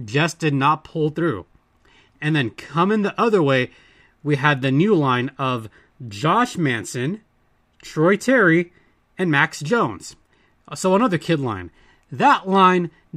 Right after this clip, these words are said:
did not work out so well because in overtime, Victor Rask blistered a shot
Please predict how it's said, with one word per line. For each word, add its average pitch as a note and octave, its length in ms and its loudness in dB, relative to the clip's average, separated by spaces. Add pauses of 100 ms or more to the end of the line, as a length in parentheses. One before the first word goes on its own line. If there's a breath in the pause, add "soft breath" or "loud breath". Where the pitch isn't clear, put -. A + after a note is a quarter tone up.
did F#3+ 500 2
not G3 640 0
work F3 360 6
out D#3 280 2
so E3 380 0
well C3+ 340 0
because D3+ 720 -4
in G3 320 -2 (100)
overtime, D3+ 720 0 (460 soft breath)
Victor F#3+ 500 2
Rask E3 520 0
blistered F#3 840 2
a D#3+ 100 2
shot B2+ 420 -4